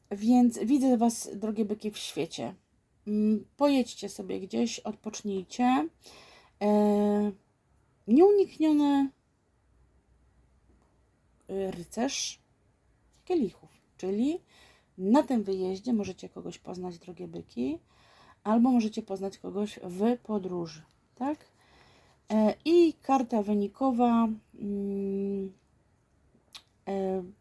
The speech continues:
to jest król mieczy, czyli duży przepływ informacji. Pamiętajcie, drogie byki, jak Neptun wejdzie w retrogradację, ta planeta może nas, mm, trochę omamiać, tak? Bo Neptun w ogóle nas,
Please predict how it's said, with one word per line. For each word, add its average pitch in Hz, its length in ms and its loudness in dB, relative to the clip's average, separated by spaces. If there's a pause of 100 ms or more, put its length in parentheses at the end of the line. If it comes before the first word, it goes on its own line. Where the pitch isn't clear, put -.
to 226 120 2
jest - 400 0 (180)
król 247 520 4 (640)
mieczy, 226 580 4
czyli 180 320 -12 (200)
duży 247 380 2
przepływ 220 400 -8
informacji. 185 680 -8 (1080)
Pamiętajcie, 294 500 4
drogie 269 280 2
byki, 285 360 2
jak 247 300 4 (380)
Neptun 262 500 4
wejdzie 233 500 0
w 208 100 -4
retrogradację, 240 1040 -2 (260)
ta 277 140 2
planeta 247 560 2
może 233 420 4
nas, 214 520 -2
mm, 208 500 0
trochę 226 320 -4
omamiać, 196 640 0
tak? 240 300 -6
Bo 233 120 0
Neptun 240 400 2
w 240 60 2
ogóle 220 220 2
nas, 180 340 -8